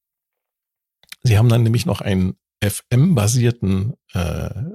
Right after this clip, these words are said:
eine F-M-basierte Groovebox raus-, rausgebracht, nämlich den D X zweihundert.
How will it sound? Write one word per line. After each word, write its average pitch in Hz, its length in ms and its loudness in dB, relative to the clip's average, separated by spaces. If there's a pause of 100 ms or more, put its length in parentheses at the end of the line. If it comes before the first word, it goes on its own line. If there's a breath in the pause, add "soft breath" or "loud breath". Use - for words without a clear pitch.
(100)
eine 98 220 -2
F-M-basierte 95 600 -2
Groovebox 92 580 -6
raus-, 101 280 -6 (220)
rausgebracht, 110 540 -6 (100)
nämlich 101 220 -2
den 101 220 -4
D 131 280 0
X - 300 -8
zweihundert. 113 600 -2